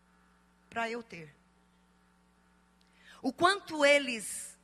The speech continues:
saíram de cena e me colocaram na cena. Não posso esquecer nunca o que os meus pais fizeram. E procuro reconhecê-los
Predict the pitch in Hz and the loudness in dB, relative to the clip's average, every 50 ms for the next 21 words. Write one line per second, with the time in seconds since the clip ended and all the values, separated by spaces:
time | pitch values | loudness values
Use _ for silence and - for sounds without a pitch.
0 | _ _ _ _ _ _ _ _ _ _ _ _ _ _ _ _ _ _ _ _ | _ _ _ _ _ _ _ _ _ _ _ _ _ _ _ _ _ _ _ _
1 | _ _ - - 277 269 269 285 285 294 285 240 262 - - - 254 240 226 214 | _ _ -10 -4 -2 -2 -2 -2 -4 -6 -8 -10 -12 -12 -10 -10 -10 -10 -10 -10
2 | 175 170 165 - _ _ _ _ _ _ _ _ _ _ _ _ _ _ _ _ | -12 -14 -16 -20 _ _ _ _ _ _ _ _ _ _ _ _ _ _ _ _
3 | _ _ _ _ _ _ _ _ _ _ _ _ _ _ _ _ _ - 226 233 | _ _ _ _ _ _ _ _ _ _ _ _ _ _ _ _ _ -14 -12 -10
4 | 220 - - 214 202 196 180 - 196 180 180 175 175 170 165 156 - - - 170 | -10 -8 -8 -8 -8 -8 -8 -6 -6 -4 -4 -4 -6 -8 -10 -12 -12 -12 -10 -10
5 | 165 165 170 170 - _ _ _ _ _ _ _ _ _ _ _ _ _ _ _ | -10 -10 -12 -16 -18 _ _ _ _ _ _ _ _ _ _ _ _ _ _ _
6 | _ _ _ _ _ _ _ _ _ _ _ _ _ _ _ _ _ _ _ _ | _ _ _ _ _ _ _ _ _ _ _ _ _ _ _ _ _ _ _ _
7 | _ _ _ _ _ 214 208 - 226 233 240 - 226 - - - 226 - - 240 | _ _ _ _ _ -10 -2 0 0 0 0 -2 -8 -12 -10 -12 -12 -10 -8 -8
8 | 220 214 208 214 226 240 233 220 - _ - - 160 143 143 - _ _ _ _ | -8 -8 -8 -10 -10 -10 -10 -12 -16 _ -12 -12 -12 -12 -14 -20 _ _ _ _
9 | _ _ _ _ - 208 190 - 185 175 160 - - 160 156 147 - - 160 143 | _ _ _ _ -16 -14 -14 -12 -12 -12 -12 -12 -14 -14 -14 -14 -16 -18 -18 -20
10 | 156 156 156 - - _ _ _ _ _ _ _ _ _ _ _ _ _ - - | -20 -20 -20 -20 -20 _ _ _ _ _ _ _ _ _ _ _ _ _ -20 -20
11 | - - 226 220 - 226 220 226 - 226 220 214 208 220 214 208 - 214 202 196 | -8 -8 -8 -4 -4 -6 -6 -6 -10 -10 -8 -8 -6 -6 -8 -8 -10 -12 -10 -10
12 | 190 165 - - 214 202 190 185 175 - - - - | -10 -12 -12 -10 -10 -10 -10 -12 -14 -18 -20 -20 -20